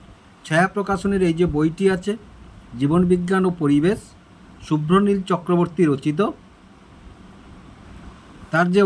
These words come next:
অনুশীলনী, তার প্রশ্ন এবং তার উত্তরগুলি নিয়ে আলোচনা করছি। গত ক্লাসে বিভাগ কয়ের বহু বিকল্প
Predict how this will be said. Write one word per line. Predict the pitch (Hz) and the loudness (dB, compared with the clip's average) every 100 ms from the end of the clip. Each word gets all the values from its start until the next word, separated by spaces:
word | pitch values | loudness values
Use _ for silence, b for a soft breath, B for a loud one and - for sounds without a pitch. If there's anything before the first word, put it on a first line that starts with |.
| 170 | 6
অনুশীলনী, | 175 175 190 196 202 214 226 - - - - - - - - - | 4 2 2 2 2 -2 -8 -18 -20 -20 -20 -20 -20 -20 -18 -2
তার | 160 156 | -2 0
প্রশ্ন | 170 156 - 196 202 | -6 -6 -4 -2 0
এবং | 196 | -2
তার | 180 185 160 | -2 0 0
উত্তরগুলি | - 190 180 196 196 | 0 -2 0 2 2
নিয়ে | 202 180 | 4 4
আলোচনা | 170 170 185 | 2 2 0
করছি। | 185 196 190 226 - - - - - - 110 | 2 -2 -2 -12 -12 -18 -20 -20 -20 -20 -8
গত | 135 147 185 | -6 -2 0
ক্লাসে | 196 190 196 170 | 2 2 2 0
বিভাগ | 160 180 180 | 4 2 2
কয়ের | - 175 185 160 | -2 0 0 0
বহু | 151 190 180 | 0 0 0
বিকল্প | 170 175 180 | -2 -2 -4